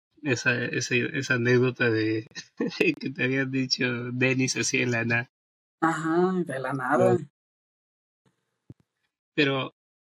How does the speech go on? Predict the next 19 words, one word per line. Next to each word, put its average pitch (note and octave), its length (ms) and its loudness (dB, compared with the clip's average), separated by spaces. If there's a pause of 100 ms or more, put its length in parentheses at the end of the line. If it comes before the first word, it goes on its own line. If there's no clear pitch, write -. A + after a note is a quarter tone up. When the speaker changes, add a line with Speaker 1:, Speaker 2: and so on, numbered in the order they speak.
Speaker 1:
o D3 80 0
sea, D#3 200 4
ahora A3 180 2
que G3 120 -6
me E3+ 120 0
quedo F#3 360 2
como D3+ 220 0
que D#3+ 60 -2
un D#3 100 4
poco E3 200 2
analizando C#3+ 600 4
las A#2+ 160 0
cosas, C3 500 -2 (640)
todo C#3+ 240 -4
fan C3 220 4
de B2 100 -2
Black B2 260 0
Veil A#2 220 -4
Brides, A#2+ 420 0